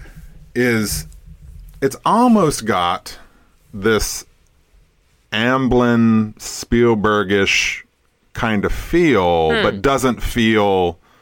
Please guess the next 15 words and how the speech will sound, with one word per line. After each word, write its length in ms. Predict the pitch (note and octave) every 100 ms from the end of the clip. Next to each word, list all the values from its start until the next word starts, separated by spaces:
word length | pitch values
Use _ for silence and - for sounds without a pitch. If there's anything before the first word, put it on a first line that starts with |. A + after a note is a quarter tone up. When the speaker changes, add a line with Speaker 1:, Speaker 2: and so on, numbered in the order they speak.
| _ _ _
Speaker 1:
nostalgic, 640 | A2 - G#2+ F2+ - - - _ -
if 80 |
that 140 | G#2+ F2+
makes 200 | - -
sense. 300 | C2 - - -
Speaker 2:
Yeah, 180 | G3+ G3
Speaker 1:
Like, 120 | -
it's 160 | B2+
Speaker 2:
yeah, 60 | A#2
Speaker 1:
got 260 | D3 C#3 G#2
Speaker 2:
no, 80 | B2
I 20 | A#2
Speaker 1:
those 200 | G#2+ -
kind 140 |
of 20 | A#2+